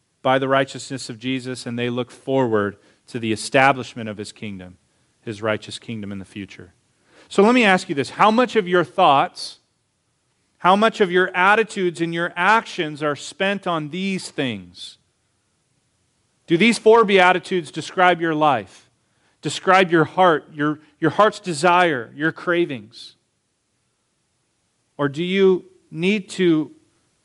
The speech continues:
seek these things more, dwell on these things more, rid yourself of worldly influences or worldly ideas about what true happiness comes from?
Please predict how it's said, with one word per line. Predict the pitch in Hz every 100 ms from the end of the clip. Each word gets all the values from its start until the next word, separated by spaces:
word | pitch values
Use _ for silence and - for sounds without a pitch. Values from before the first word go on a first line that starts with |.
| _
seek | - - - 208 202 - 147
these | 139 160 139 -
things | 151 131 107 92 -
more, | - 135 131 110 92 92 _ _ _ -
dwell | 135 165 196 196
on | 180 165
these | 151 151 -
things | 151 143 113
more, | 135 135 120 101 95 _ _ _ _ _ _ _ -
rid | 156 208 165
yourself | 185 156 - 165 143
of | 156 139
worldly | 156 185 170 165
influences | 175 - 165 151 135 139 120
or | 135 135
worldly | 151 175 175 170
ideas | 147 139 147 143 120
about | 127 127 139
what | 143 151
true | - 165
happiness | 143 135 131 127 113
comes | - 127 117
from? | - 95